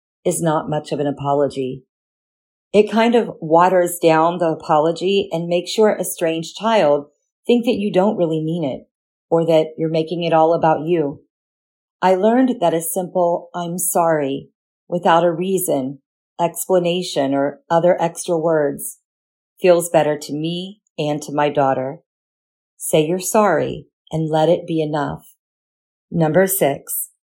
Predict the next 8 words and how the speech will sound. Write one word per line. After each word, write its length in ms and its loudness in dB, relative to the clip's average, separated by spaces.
I 160 6
want 280 2
to 100 -2
give 200 0
myself 600 -2
space 720 -2
and 180 -6
time 640 -6